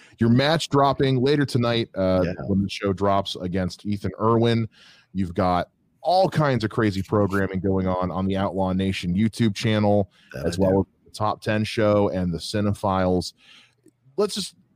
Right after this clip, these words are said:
Speaker 1: if the people wanted to find you somewhere online, where, where can they go?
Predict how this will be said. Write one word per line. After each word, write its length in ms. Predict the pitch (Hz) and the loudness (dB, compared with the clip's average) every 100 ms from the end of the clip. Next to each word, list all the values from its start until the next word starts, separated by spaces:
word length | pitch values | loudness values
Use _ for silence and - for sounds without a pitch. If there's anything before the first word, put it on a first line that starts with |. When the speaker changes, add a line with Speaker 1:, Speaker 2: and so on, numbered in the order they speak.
| _ - | _ -6
Speaker 1:
if 160 | 131 | -4
the 80 | 151 | -2
people 260 | 208 220 214 | 0 2 2
wanted 200 | 208 175 | 2 -2
to 40 | |
find 380 | - 170 165 156 | -4 -2 0 0
you 80 | 143 | 0
somewhere 460 | - 147 143 131 | -2 -2 0 0
online, 720 | 104 123 120 117 117 113 113 113 | 0 0 0 0 0 0 -2 -4
where, 320 | 87 101 104 | -4 -2 0
where 160 | 101 101 | 0 0
can 140 | 98 | 0
they 140 | 87 | 0
go? 280 | 80 69 62 | -2 -6 -10